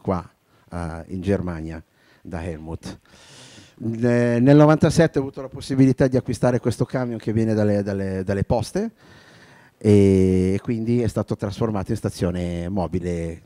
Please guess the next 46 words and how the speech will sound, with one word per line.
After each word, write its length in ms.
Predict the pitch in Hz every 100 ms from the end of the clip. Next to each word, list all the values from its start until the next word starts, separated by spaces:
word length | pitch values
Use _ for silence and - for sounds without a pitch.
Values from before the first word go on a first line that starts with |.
| -
di 100 | 95
Contest. 600 | 80 73 - - - - _ _ _ _ _ _ _ -
E 100 | 123
quindi 240 | 147 127
dal 140 | 135
duemilacinque 580 | 135 151 156 147 143 147
c'è 120 | -
il 60 | 123
nominativo 480 | 117 113 107 120 113
di 160 | 110
R 140 | 110 107
nove 300 | 107 104 92
A. 160 | 85 - _ - - - - -
Il, 180 | 160 139
l'automezzo, 680 | 139 135 151 151 147 123 107 98
appunto, 300 | - 120 -
come 160 | 113
dicevo 340 | 113 107 120 113
prima, 320 | 123 117 101
è, 320 | 104 107 101
è, 240 | 107 107
è 80 | 107
il 160 | 101 90
cuore, 400 | - 117 120 107
insomma, 360 | 95 110 98
di 80 | 98
questa 300 | - 101 -
stazione, 640 | 98 117 - 113 104 107 104
vedremo 360 | 98 101 98
anche 180 | 95 101
dopo 240 | 98 92
il 60 | 98
perché. 480 | 113 101 107 104 110 _ - - - - -
È 500 | 113 110 110 110 110
un 120 | 117
Mercedes-Benz 540 | 120 139 127 123 117
modello 280 | 120 120 123
novecentoundici 800 | 127 123 - 135 156 139 139 123
del 100 | 104
sessantaquattro, 760 | 113 - 113 147 123 113 127
pesa 260 | 110 110 107
novecento 500 | 107 110 - 117 139
chili 420 | 127 110 98 107 -
e 100 | 131
il 100 | 123
traliccio 600 | 147 131 101 - 107